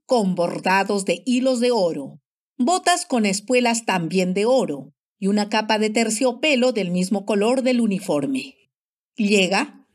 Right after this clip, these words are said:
cruza la frontera, ingresa al pueblo y toma la plaza central de Paria. Los disparos no cesan, el pueblo corre despavorido. Esta acción estratégica de la mariscala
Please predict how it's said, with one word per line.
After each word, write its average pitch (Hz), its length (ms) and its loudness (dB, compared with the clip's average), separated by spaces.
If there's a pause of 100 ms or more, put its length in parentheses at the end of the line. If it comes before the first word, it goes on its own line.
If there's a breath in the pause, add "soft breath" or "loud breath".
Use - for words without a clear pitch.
(680)
cruza 349 420 0
la 311 100 2
frontera, 277 880 -2 (500)
ingresa 254 600 2
al 233 160 -2
pueblo 320 580 0 (280)
y 277 300 0
toma 233 480 2
la 190 280 -4
plaza 226 500 2
central 190 680 -2
de 196 140 0
Paria. 160 720 -4 (640)
Los 170 240 2
disparos 175 540 0
no 160 100 -6
cesan, 262 520 0 (420)
el 277 260 0
pueblo 226 640 0 (280)
corre 262 380 0
despavorido. 233 960 -2 (1000)
Esta 294 280 0
acción 180 600 -2
estratégica 156 920 -2
de 170 140 -2
la 190 120 -2
mariscala 220 760 -2